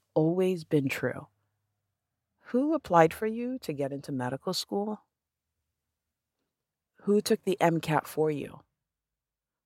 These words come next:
Who went to all those interviews for you? Who applied to residency? Who went through all the residency interviews?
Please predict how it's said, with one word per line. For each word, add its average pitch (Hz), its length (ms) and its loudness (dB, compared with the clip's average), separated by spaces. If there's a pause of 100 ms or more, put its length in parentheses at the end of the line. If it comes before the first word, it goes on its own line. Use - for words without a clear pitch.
Who 233 160 4
went 240 280 4
to 190 100 -2
all 170 220 2
those 170 320 2
interviews 135 540 -4
for 143 320 -8
you? - 340 -10 (1800)
Who 170 160 4
applied 160 460 6
to 165 140 -4
residency? 160 920 -4 (640)
Who 151 160 -4
went 160 260 2
through 175 200 0
all 160 140 2
the 165 120 0
residency 160 680 0
interviews? 127 640 -14